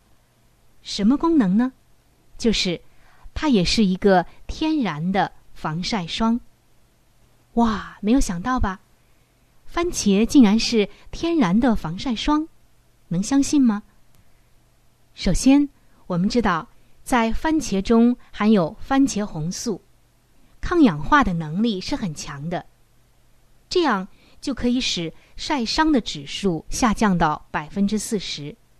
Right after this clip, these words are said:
除此之外，番茄呢，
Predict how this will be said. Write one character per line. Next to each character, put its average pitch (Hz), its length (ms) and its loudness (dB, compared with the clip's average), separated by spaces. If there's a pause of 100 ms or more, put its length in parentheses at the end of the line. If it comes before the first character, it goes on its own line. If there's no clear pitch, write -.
(1120)
除 240 140 -4
此 214 140 -8
之 196 160 -4
外， 185 240 0 (560)
番 330 220 0
茄 214 260 2
呢， 226 240 4